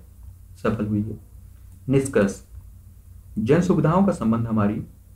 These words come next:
बुनियादी जरूरतों से होता है। भारतीय संविधान में पानी, स्वास्थ्य, शिक्षा आदि अधिकार, अधिकारों को जीवन के अधिकार का हिस्सा माना गया है। इस प्रकार सरकार की एक अहम जिम्मेदारी यह है, बनती है कि वह प्रत्येक व्यक्ति को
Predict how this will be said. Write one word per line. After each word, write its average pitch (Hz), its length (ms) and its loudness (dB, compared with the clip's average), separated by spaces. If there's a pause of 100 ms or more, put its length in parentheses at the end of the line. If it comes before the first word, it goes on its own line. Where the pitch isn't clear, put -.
बुनियादी 120 400 2
जरूरतों 110 460 0
से 123 140 -6
होता 104 220 -8
है। - 140 -14 (640)
भारतीय 143 340 4
संविधान 165 380 0
में 170 160 2
पानी, 113 280 2
स्वास्थ्य, - 480 -4
शिक्षा 120 380 -8 (480)
आदि 131 260 0
अधिकार, 110 560 0 (260)
अधिकारों 110 420 0
को - 180 -12 (600)
जीवन 139 380 4
के 196 100 2
अधिकार 165 360 2
का 160 120 2
हिस्सा 156 280 -2
माना 107 260 2
गया 101 140 0
है। - 180 -14 (640)
इस 160 100 4
प्रकार 160 320 4
सरकार 127 380 2
की 160 200 -4
एक 160 200 -4
अहम 117 240 -2
जिम्मेदारी 101 580 2
यह 120 140 2
है, 156 220 -2 (140)
बनती 127 260 -2
है 156 120 -2 (440)
कि 131 60 -2
वह 156 180 4
प्रत्येक 156 300 2
व्यक्ति 117 280 0
को - 160 -6